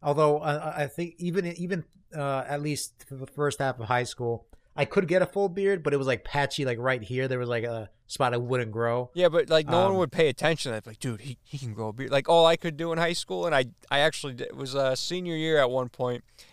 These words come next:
Speaker 2: and you'll see it in, like, some of my old movies I had. I just did the mustache, and I don't know
Speaker 1: <laughs>
Speaker 2: why that was cool at all. I think it was just because
Speaker 1: I
Speaker 2: you
Speaker 1: <laughs>
Speaker 2: could grow one.
Speaker 1: Yeah.
Speaker 2: So I was like, but I looked so stupid. Like, so many people did that, too.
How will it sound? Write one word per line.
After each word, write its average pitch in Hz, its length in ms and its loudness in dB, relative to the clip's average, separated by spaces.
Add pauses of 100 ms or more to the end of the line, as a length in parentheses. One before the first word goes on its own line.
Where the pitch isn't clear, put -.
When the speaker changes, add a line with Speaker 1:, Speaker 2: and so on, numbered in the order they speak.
Speaker 2:
and 135 80 -4
you'll 143 120 0
see 165 200 -4
it 160 60 -2
in, 143 100 0
like, 131 160 0
some 147 180 -4
of 139 80 -4
my 135 120 2
old 127 180 2
movies 131 320 -2
I 120 80 2
had. 120 120 0
I 127 100 2
just 139 200 -4
did 147 180 -2
the 127 60 0
mustache, - 760 -2 (240)
and 135 80 0
I 139 80 4
don't 156 220 6
know 156 120 4
Speaker 1:
<laughs> - 0 -
Speaker 2:
why 143 400 6
that 147 180 6
was 127 140 -2
cool 147 320 -2
at 127 220 6
all. 123 320 2
I 127 80 2
think 156 140 -4
it - 20 0
was 147 100 -2
just 143 160 -8
because 156 300 0
Speaker 1:
I - 0 -
Speaker 2:
you 120 60 -4
Speaker 1:
<laughs> 117 180 -4
Speaker 2:
could 151 300 0
grow 120 260 4
one. 147 360 2 (340)
Speaker 1:
Yeah. 156 180 -2 (220)
Speaker 2:
So 170 220 6
I 165 40 10
was 160 120 4
like, 160 220 6 (120)
but 175 140 10
I 170 60 8
looked 175 200 2
so 175 300 4
stupid. 117 840 -2
Like, 131 260 -4 (400)
so - 260 0
many 185 160 0
people 160 320 -6
did 117 180 -6
that, 120 220 0
too. 135 280 -6